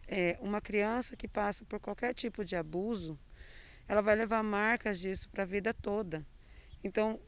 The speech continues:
se a gente quer construir uma cultura diferente, a gente precisa começar agora. A gente precisa começar a proteger nossas crianças agora,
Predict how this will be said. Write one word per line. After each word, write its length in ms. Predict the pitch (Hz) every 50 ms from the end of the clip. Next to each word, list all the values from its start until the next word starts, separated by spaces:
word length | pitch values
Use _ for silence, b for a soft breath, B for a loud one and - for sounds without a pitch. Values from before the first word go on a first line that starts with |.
| - - -
se 140 | - - 220
a 40 | 220
gente 220 | 214 247 247 -
quer 120 | - 254 -
construir 440 | - 247 233 - - 233 262 277
uma 180 | 285 277 269 262
cultura 560 | - - 254 247 - - 277 277 285 254 240
diferente, 720 | 190 196 - - 214 196 190 208 226 240 240 - - - -
a 60 | 233
gente 220 | 196 196 190 - -
precisa 360 | - - - 226 214 202 214
começar 500 | - - 202 202 202 196 - - 208 190
agora. 540 | 185 170 - 185 185 175 170 165 165 160 - - b b b b b b
A 60 | 196
gente 140 | 175 190 185 -
precisa 260 | - 214 208 196 220
começar 400 | - - 202 208 208 - - 226
a 60 | 220
proteger 420 | - - 226 - 220 208 185 208 196
nossas 280 | 190 185 - 214 -
crianças 420 | - - 185 196 196 - - 175 190
agora, 580 | 202 196 196 180 185 185 180 180 165 160 156